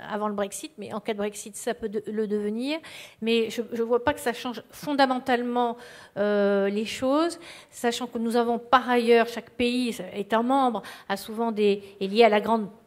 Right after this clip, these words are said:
est potentiellement lié à la Grande-Bretagne, ou disons la Grande-Bretagne est potentiellement li-, liée au continent par, euh,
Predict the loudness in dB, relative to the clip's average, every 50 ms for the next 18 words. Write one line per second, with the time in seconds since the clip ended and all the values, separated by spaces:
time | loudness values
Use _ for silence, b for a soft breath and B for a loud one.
0 | _ _ -6 -6 -2 0 2 2 4 4 2 2 2 2 2 2 2 0 0 2
1 | 4 4 4 4 2 2 0 -2 0 0 0 0 0 2 2 4 4 4 2 -2
2 | B B B B -10 -4 -2 0 0 0 2 2 0 2 6 8 8 8 8 8
3 | 6 6 6 4 0 0 0 2 0 0 0 0 0 0 0 0 -2 0 0 -2
4 | -2 -4 -6 -4 0 2 2 2 2 0 -2 -4 -2 -4 -4 0 2 4 4 4
5 | 2 -2 B B B B -2 _ 6 6 6 6 6 6 4 4